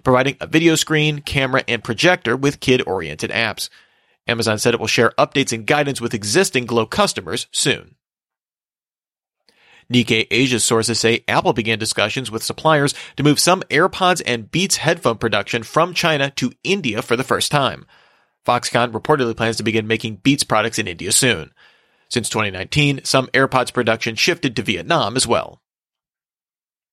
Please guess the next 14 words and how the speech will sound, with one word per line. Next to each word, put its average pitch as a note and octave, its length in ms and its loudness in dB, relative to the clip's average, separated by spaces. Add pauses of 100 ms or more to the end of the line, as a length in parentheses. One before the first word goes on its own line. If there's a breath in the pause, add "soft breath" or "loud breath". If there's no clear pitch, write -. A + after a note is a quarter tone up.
(500 soft breath)
Starting D#3 340 4
this C#3 200 2
month, D3+ 340 2
all D3+ 160 4
Tesla D#3+ 400 0
Model C3 260 2
three C#3+ 400 -2
and A2 240 -2
Y C#3 240 2
vehicles B2 520 0
built - 180 0
for A2+ 120 -2
North A#2 280 0
America, C#3 480 2